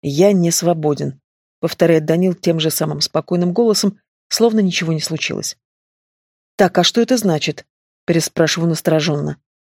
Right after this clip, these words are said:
«Если он женат или у него есть девушка, то почему тогда так равнодушно об этом говорит? Почему не нервничает?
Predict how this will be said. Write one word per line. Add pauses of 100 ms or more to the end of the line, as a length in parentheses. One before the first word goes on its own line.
(140)
«Если
он
женат
или
у
него
есть
девушка,
то
почему
тогда
так
равнодушно
об
этом
говорит? (460)
Почему
не
нервничает?